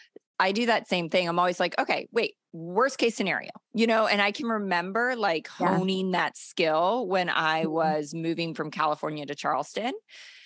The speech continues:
Speaker 1: And, you know, that's a big decision. And
Speaker 2: Yeah,
Speaker 1: I was
Speaker 2: that is.
Speaker 1: like, you know, "Worst case scenario." And I was like, "Well, then I'll just move back." Like, people
Speaker 2: Yeah.
Speaker 1: don't take their thought process that far. I'm like,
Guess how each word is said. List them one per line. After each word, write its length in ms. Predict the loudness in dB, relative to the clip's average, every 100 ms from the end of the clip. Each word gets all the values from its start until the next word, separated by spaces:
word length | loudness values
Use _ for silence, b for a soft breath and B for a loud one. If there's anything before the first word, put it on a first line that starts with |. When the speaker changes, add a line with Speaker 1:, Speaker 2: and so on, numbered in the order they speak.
| B 0
Speaker 1:
And, 580 | 2 4 4 2 0 -4 -4
you 120 | -2
know, 100 | 2
that's 200 | 0 0
a 40 |
big 240 | 0 0 0
decision. 600 | -2 0 2 4 2 2
And 180 | 2 4
Speaker 2:
Yeah, 100 | 4
Speaker 1:
I 80 | 4
was 60 | 4
Speaker 2:
that 120 | 4
is. 60 |
Speaker 1:
like, 540 | 4 4 2 -2 -10 -12
you 180 | -4 0
know, 300 | 2 0 -2 _ _ _
"Worst 280 | -2 0 2
case 180 | 0 0
scenario." 540 | 0 -2 -2 -4 -8 -8
And 120 | -2 0
I 40 |
was 100 | 2
like, 160 | -2 -6 _ _ _ _ _ _ _ _ -2
"Well, 100 | 2
then 160 | 4 2
I'll 100 | 2
just 240 | 0 0
move 180 | -2 2
back." 360 | 4 4 2 -2 2
Like, 280 | 2 2
people 420 | 2 2 4 2 4
Speaker 2:
Yeah. 80 | 4
Speaker 1:
don't 240 | 2 -2 -2
take 300 | -2 0 2
their 180 | 2
thought 340 | 4 4 4 2
process 520 | 2 2 2 -2 -2
that 260 | -2 -2 0
far. 260 | 0 0 0
I'm 120 | 0
like, 220 | -2 -4